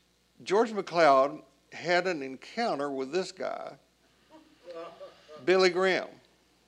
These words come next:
This was after World War Two, the dropping of two atomic bombs, the nuclear arsenals were being built up among the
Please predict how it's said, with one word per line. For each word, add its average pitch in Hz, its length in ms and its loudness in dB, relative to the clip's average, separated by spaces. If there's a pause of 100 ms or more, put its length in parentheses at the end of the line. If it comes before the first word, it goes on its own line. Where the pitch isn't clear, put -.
(2500)
This 214 260 8
was 208 140 0
after 180 320 6
World 170 320 6
War 143 220 6
Two, 185 840 0
the 139 80 -10
dropping 151 440 -2
of 135 140 -12
two 151 220 -6
atomic 135 500 -8
bombs, 160 800 -2
the 127 420 -2
nuclear 143 440 -2
arsenals 139 560 -2
were 135 100 -6
being 135 300 -8
built 139 320 -2
up 135 180 -2
among 131 320 -8
the 127 160 -2